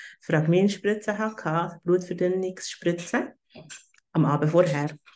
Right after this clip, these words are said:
am acht. Und ich habe nicht gewusst, wie lange das man muss warten, aber ich wusste, man muss warten.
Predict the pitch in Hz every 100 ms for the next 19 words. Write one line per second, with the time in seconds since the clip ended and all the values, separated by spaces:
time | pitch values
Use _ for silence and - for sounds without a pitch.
0 | - 156 156 156 160 - 233 285 - -
1 | _ _ _ _ _ _ _ _ - 165
2 | 160 170 202 202 190 160 156 196 220 220
3 | 220 214 214 208 202 208 185 170 165 165
4 | 160 151 127 120 151 - - 160 156